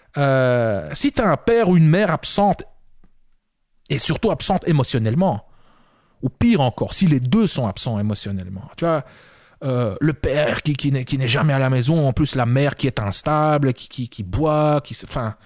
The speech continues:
c'est horrible, quoi. Euh, ça, ça joue clairement sur ton développement, sur ta confiance en toi, sur ton estime personnelle. Quand tu te regardes dans le miroir, bah oui, tu te dis, « Bah non, t'es pas assez bien, t'es qu'une merde. »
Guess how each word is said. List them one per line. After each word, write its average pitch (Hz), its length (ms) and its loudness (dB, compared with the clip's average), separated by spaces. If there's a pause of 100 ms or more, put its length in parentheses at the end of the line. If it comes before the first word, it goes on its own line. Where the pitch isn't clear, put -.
(320)
c'est - 80 -6
horrible, 160 360 2
quoi. - 200 -8 (760)
Euh, 104 760 -2 (180)
ça, - 200 -2
ça - 400 -2
joue 139 460 0 (600)
clairement 147 680 0 (140)
sur - 240 -6
ton 123 160 -2
développement, 107 720 -2 (320)
sur - 240 -4
ta 143 120 -4
confiance 113 460 -4
en 95 120 -6
toi, 139 300 -2 (800)
sur - 320 -4
ton 143 200 -2
estime 123 280 -4
personnelle. 107 580 -4 (300)
Quand 151 160 -2
tu 147 120 -4
te 143 60 -2
regardes 127 360 -2
dans 127 160 0
le 127 60 2
miroir, 117 420 0
bah 139 180 2
oui, 117 140 0
tu - 120 -8
te - 120 -6
dis, « 113 180 -2
Bah 107 120 -2
non, 98 120 -2
t'es - 140 -6
pas 104 140 -6
assez 107 200 -4
bien, 101 220 -2
t'es - 140 -6
qu'une 95 200 -4
merde. » 113 340 0